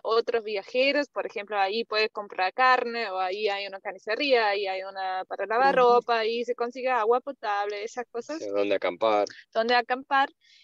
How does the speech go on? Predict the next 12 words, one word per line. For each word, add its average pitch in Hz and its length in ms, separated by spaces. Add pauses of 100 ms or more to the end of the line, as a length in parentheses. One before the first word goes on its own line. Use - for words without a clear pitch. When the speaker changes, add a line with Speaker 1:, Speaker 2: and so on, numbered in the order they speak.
(160)
Speaker 1:
y 233 340
casi 294 380
todo 254 260
lo 262 120
que 233 120
viajan 240 440
usan 220 300
esa 202 180
aplicación, 190 600 (460)
y 208 260
porque 208 300
se 202 360